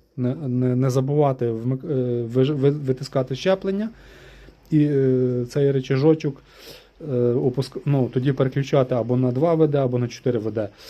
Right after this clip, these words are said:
Ще таке буває, що цей речаг не хоче переключатися, треба тоді рушити трошки на, на будь-якій передачі,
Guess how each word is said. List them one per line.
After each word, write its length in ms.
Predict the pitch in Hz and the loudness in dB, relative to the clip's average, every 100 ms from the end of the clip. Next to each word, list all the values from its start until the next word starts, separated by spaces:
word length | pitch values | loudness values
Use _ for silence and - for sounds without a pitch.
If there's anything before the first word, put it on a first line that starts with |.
| - - | -20 -14
Ще 200 | - 160 | 4 4
таке 240 | 165 156 156 | 4 0 2
буває, 540 | 151 156 185 180 156 | 2 2 4 4 4
що 140 | - | 0
цей 220 | 127 151 147 | -2 2 2
речаг 500 | 147 185 185 - - | 0 2 0 0 -6
не 180 | 131 165 | 2 4
хоче 340 | 180 185 - 120 | 6 4 4 -4
переключатися, 880 | 135 131 143 135 180 196 - 120 - - - - - - - | -4 -4 -4 -2 -2 -2 -4 -6 -8 -20 -20 -20 -20 -20 0
треба 360 | 160 175 160 151 | 4 6 6 2
тоді 500 | 151 135 165 156 - | 0 0 2 2 2
рушити 520 | 139 190 196 151 127 131 | 4 6 4 2 0 0
трошки 380 | 165 160 - | 2 0 -2
на, 340 | 139 135 131 135 | -4 -4 -4 0
на 140 | 143 | 0
будь-якій 400 | 139 156 131 156 | 4 2 2 -2
передачі, 720 | 143 151 165 190 214 - 117 | 0 0 2 2 0 -2 -6